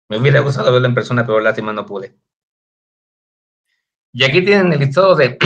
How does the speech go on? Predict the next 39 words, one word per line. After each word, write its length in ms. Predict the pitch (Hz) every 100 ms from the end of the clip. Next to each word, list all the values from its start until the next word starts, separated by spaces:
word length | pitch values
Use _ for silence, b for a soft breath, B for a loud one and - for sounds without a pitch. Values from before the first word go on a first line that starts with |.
| 185 135
<clears throat> 220 | - -
todos 260 | 180 196
los 140 | 160 135
coches, 720 | 147 143 170 196 - - _ _ _ _ _ _ _ _
o 120 | 120
de 60 | 123
algunos 300 | 123 170 165
coches 240 | 165 160
que 100 | 156
circularon 540 | 127 120 123 135 147 123
en 80 | 117
ese 160 | 117
expreso. 520 | 113 - 143 135 - _ _ _ _ _ _ _ _ _ _ _ _ _ _ _ -
Lo 160 | 123
que 100 | 127
ven 220 | 143 175
aquí 300 | 175 170 170
es 200 | 151 156
un 140 | 165 170
escaneo 340 | 143 139 156
de 80 | 156
un 80 | 156
número 240 | 156 143
de 80 | 120
Maquetren 480 | 110 107 110 131 143
que 60 |
tuvo 220 | 139 143 127
el 60 |
buen 220 | 117 185
acierto 420 | 247 - 143 143 147
de, 440 | 120 104 - - _ _
de 200 | 107 104
colocarlos 500 | 107 107 131 143 127
ahí 140 | 131
al 80 | 127
autor 240 | 107 123 127
de 60 |
ese 120 | 120
artículo. 500 | 104 - 117 107 95